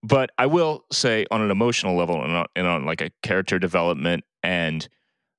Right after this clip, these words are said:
um, story growth level, the conversation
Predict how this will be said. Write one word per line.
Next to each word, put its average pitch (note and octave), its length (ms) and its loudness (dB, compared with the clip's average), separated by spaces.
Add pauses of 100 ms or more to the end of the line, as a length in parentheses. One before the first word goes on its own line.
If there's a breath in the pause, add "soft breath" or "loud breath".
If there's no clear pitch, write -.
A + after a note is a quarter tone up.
(160)
um, D#2+ 360 -2
story A2 560 0
growth F#2+ 720 -2
level, D#2+ 460 -2 (220)
the G2 80 -4
conversation F2+ 760 -2